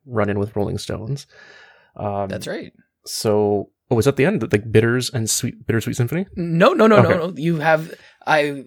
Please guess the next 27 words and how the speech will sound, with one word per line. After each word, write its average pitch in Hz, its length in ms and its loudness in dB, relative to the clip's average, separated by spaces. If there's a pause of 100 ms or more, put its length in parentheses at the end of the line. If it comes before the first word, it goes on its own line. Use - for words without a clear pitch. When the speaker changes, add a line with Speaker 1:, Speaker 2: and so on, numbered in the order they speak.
Speaker 2:
I 143 100 -2
was, 139 280 -4
uh, 131 220 0
preparing 139 420 -4
some 127 160 -4
banter 131 340 -4
after 131 140 -4
this 127 140 -10
question 139 300 -4
that 110 100 -4
you've 127 160 -8
now 120 180 -6 (640)
solved 139 400 0
in 139 80 -8
the 139 60 -6
middle 147 200 -2
of 147 60 -4
answering 165 280 -2
it, 90 100 -16
Speaker 1:
I 120 80 0
Speaker 2:
so. 110 80 -2
Speaker 1:
pre-banterized 107 840 -2
it, - 80 -2
yeah. 113 200 -2 (440)
Um, 117 340 0
Speaker 2:
Yeah. 185 220 -2
Speaker 1:
okay. 123 460 -2